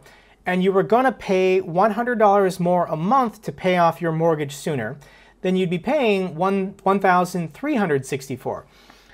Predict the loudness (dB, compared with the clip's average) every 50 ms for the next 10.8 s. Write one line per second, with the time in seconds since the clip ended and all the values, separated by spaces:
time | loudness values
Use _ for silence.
0 | _ _ -6 -4 -4 -4 -4 -6 -4 -4 -2 -4 0 2 2 4 4 2 0 -4
1 | -12 -18 _ -6 -4 -4 -2 -2 -2 -4 -4 -2 -2 -2 0 0 0 -2 -2 -4
2 | -6 -6 -4 -2 0 0 0 -2 -4 -6 -6 -4 -2 -2 0 2 0 0 0 -2
3 | -4 -6 -2 0 0 0 0 -2 -4 -6 -4 -4 -2 0 0 0 2 0 0 -2
4 | -2 -2 -4 -4 -4 -8 -6 -2 2 2 2 2 2 0 0 -2 -2 -2 -2 -2
5 | -2 -2 0 2 4 4 4 4 2 2 2 2 0 -2 -2 -2 -2 -2 -2 -2
6 | -4 -4 -4 -6 -10 -16 -20 -20 -20 -20 -20 -20 -20 -20 _ -6 -4 0 2 4
7 | 4 4 4 2 -2 -6 -6 -6 -4 -2 -2 0 0 0 2 2 2 2 0 -2
8 | -4 -2 0 0 0 0 2 4 4 4 4 2 -2 -8 -14 _ -14 -10 -6 -4
9 | -4 0 4 6 6 6 6 4 2 -2 -6 -8 -8 -8 -6 -4 -2 0 0 2
10 | 2 0 0 0 -4 -10 -16 -16 -4 -2 -2 -2 -2 -4 -8 -12